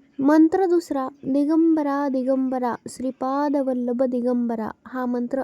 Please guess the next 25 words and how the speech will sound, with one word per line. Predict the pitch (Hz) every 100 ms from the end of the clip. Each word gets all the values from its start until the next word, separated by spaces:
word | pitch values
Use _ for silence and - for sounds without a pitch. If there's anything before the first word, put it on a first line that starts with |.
| -
ऐकला | 262 - 320
की | 330 311 294 - -
मन | 285 302 -
आपोआप | 262 247 254 262 -
शांत | 277 240 233
होतं. | 254 247 - 233 - _ _ _ _ -
हा | 339
मंत्र | 349 349 359 359
पितृदोष | 330 302 349 339 320 320
शांत | 320 294 285 311
करतो, | 311 294 - 262 - 269
घरातील | 277 285 302 294
कलह | 277 262 262 269
कमी | 269 269 247
करतो, | 254 254 240 233 208 - _ - _ _ -
अचानक | 330 302 254 254
होणाऱ्या | 247 269 262 294 311 294 - _ _ _ -
अडथळ्यांना | 285 311 330 320 294 269 269
दूर | 262 277 277
करतो. | - 269 247 254 226 - 226
जेव्हा | 269 277 302
आयुष्यात | 285 294 - 302 -
काही | 269 269 285
समजत | - 285 294 302
नाही, | 320 302 277